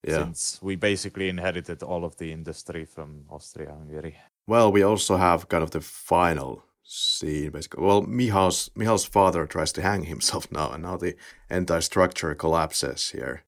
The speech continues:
Speaker 1: The door to Indra's apartment is sealed off, but, uh, this girl, uh, Uzlinka, goes into
Speaker 2: It's not a name, it's a nickname, actually.
Speaker 1: Okay, this nickname girl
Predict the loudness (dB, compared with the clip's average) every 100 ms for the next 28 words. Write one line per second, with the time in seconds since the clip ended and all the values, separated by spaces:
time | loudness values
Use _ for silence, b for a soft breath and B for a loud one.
0 | -8 2 6 6 6 2 2 2 0 2
1 | 2 2 -4 0 0 2 0 2 6 6
2 | 4 0 -2 -2 -2 -10 _ _ -20 -8
3 | -2 0 0 0 4 6 6 2 -2 -4
4 | -2 0 -2 -2 -2 0 0 0 -2 -4
5 | -4 -4 -2 -4 -6 -8 -8 -6 -8 -8
6 | _ -8 -6 2 6 6 6 2 2 0
7 | -4 -6 -6 -8 -10 -12 -12 -4 6 6
8 | 6 2 0 -2 _ -2 0 0 0 -2
9 | -2 -2 -2 -2 -6